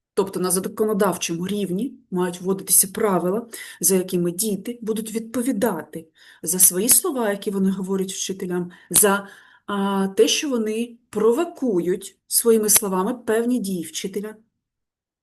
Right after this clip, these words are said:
І на державному рівні, а, вчителі мають бути за-, законодавчо захищеними від провокацій,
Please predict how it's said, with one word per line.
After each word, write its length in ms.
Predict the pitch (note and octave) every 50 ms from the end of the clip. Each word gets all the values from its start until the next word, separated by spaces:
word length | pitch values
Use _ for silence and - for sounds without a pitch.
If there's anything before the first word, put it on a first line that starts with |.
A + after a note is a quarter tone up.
| _ _ _ _ _ _ _ _ _ _ _ _ _ _
І 120 | A3 G#3
на 160 | G3+ G3+ A3
державному 580 | A#3 C#4+ E4 D4+ D4+ D4 D4 C4 B3+ B3 B3 A#3+
рівні, 440 | A#3 A3 A3 G#3+ G#3+ A3 A3 - - - _ - _ _
а, 120 | - F3 F3
вчителі 460 | F3 - - F3 F3 F#3+ F#3+ G#3 B3
мають 220 | A#3+ A3+ G#3+ G3
бути 260 | F3+ G3 F#3+ F#3+ F3+
за-, 300 | E3+ E3+ - F#3+ F#3+ F#3+ -
законодавчо 840 | G3 F3 G3 G3 G3 G3 G3 F#3 F3+ F3 F3 G3 G#3+ A#3 - - A3+
захищеними 800 | G#3 - A3 - - A#3+ G#3+ G3 - - F#3 E3 D#3 D3 -
від 380 | - - F3+ F3 A3 - - -
провокацій, 840 | F#3 F#3+ G3+ A#3 C#4+ C#4 - D#4 C4+ A3 G#3+ G#3+ - - A#3+ A#3+ A#3+